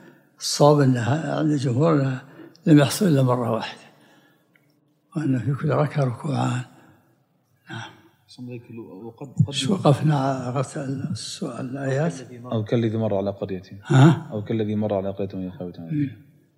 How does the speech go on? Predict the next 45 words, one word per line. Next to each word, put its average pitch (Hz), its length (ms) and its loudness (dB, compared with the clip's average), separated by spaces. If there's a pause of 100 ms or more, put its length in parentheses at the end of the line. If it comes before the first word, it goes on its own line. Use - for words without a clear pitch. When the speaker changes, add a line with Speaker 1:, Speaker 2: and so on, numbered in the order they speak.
(320)
Speaker 1:
طيب، 160 160 -4 (460)
نقف 139 320 -6
على 139 140 -4
هذا. 127 340 -2 (140)
Speaker 2:
أحسن - 200 -14
الله 90 100 -8
إليك. - 160 -12 (220)
Speaker 1:
نعم. 110 160 -14 (420)
Speaker 2:
أقول 113 160 -6
أحسن 120 180 -4
الله 127 120 0
إليك، 131 120 -4
قد 139 140 -2
في - 80 -4
الكسوف 110 460 -2
يوافق 107 380 0
عذابًا 95 480 0
أو 78 80 -10
كذا. 95 120 -10
Speaker 1:
الساعة 139 320 0
كم؟ 160 300 0
سبعة؟ 160 420 -2 (440)
Speaker 2:
الآن 95 240 -4
سبعة 104 260 -4
وعشرة. 101 320 -6 (180)
Speaker 1:
نعم. 160 240 2 (640)
Speaker 2:
قد 120 140 2
يوافق 117 400 2
في 101 140 -4
الكسوف 101 440 -4
أو 98 60 2
الخسوف 101 360 -4
عذاب، 90 500 -2 (120)
نسأل - 140 -14
الله 90 140 -4
العافية. 82 380 -10
Speaker 1:
آه، 139 420 2
قد 160 80 -2
إيش؟ 160 300 0 (180)
Speaker 2:
قد 113 140 2
يوافق 110 380 2
عذاب، 98 500 -2 (720)
يوافقه 92 580 -8
هذا 87 140 -12
مثلًا. 90 400 -12